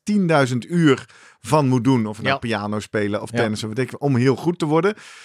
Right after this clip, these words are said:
Speaker 1: Dat heeft Malcolm Gladwell in zijn boekje geschreven.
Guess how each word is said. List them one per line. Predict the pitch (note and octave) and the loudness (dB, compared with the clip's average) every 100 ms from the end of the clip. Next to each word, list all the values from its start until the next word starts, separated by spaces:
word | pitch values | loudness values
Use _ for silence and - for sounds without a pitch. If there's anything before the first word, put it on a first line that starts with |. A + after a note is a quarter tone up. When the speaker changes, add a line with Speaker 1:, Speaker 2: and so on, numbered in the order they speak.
| - | -18
Speaker 1:
Dat | - | -4
heeft | C3+ B2 | -2 2
Malcolm | C#3 B2+ B2 A2+ | 2 2 -2 -4
Gladwell | G#2+ D#3 D#3 D#3+ D#3 | -2 -2 0 -2 0
in | D3+ C#3 | -2 -4
zijn | C3+ | -2
boekje | D3 D3+ C#3+ | -2 -4 -6
geschreven. | B2+ - C3+ | -6 -2 -2